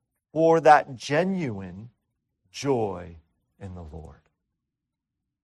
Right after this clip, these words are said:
It's a gift of God. And not for being like the ostrich who sticks, I don't know if they actually do this. I feel like my son told me once they don't.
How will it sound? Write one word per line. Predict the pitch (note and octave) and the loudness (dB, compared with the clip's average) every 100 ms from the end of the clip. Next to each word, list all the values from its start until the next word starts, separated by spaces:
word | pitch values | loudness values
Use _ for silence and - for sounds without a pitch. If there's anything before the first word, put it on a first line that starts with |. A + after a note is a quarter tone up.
| _ _ | _ _
It's | - | -12
a | A#2+ | -8
gift | F#3+ F3+ - | -4 -6 -8
of | - | -10
God. | C3+ A#2 F2 D#2+ _ _ _ _ _ _ _ _ _ _ _ _ _ _ _ | -6 -4 -6 -12 _ _ _ _ _ _ _ _ _ _ _ _ _ _ _
And | - C3 | -10 -2
not | F#3 A3+ | 4 4
for | A3+ D3+ | 2 -8
being | C3+ A#2+ | -6 -6
like | A2 G#2 G2 - | -4 -4 -6 -12
the | G#2 G2+ | -10 -4
ostrich | A2 - - F2+ _ - _ _ _ _ _ _ _ _ _ _ _ _ | -4 -4 -18 -20 _ -20 _ _ _ _ _ _ _ _ _ _ _ _
who | _ | _
sticks, | - - - - - - - | -6 -6 -4 -10 -16 -20 -4
I | - | -2
don't | G#3 | 0
know | |
if | E3+ | 6
they | D3+ | 10
actually | C3 - B2 | 8 8 -6
do | G#2 C#3+ | -6 -2
this. | F#3+ G3+ - - _ _ _ _ - | -2 -4 -14 -20 _ _ _ _ -12
I | |
feel | C3+ A3+ | -4 4
like | A#3 | 6
my | F3+ C#3 | 6 0
son | - D#3+ | 2 0
told | D3+ D3+ | 0 -6
me | C3+ | -4
once | A#2+ B2 - | -2 -4 -4
they | G#2+ | -12
don't. | F#2 A2+ F#2 | -10 -12 -12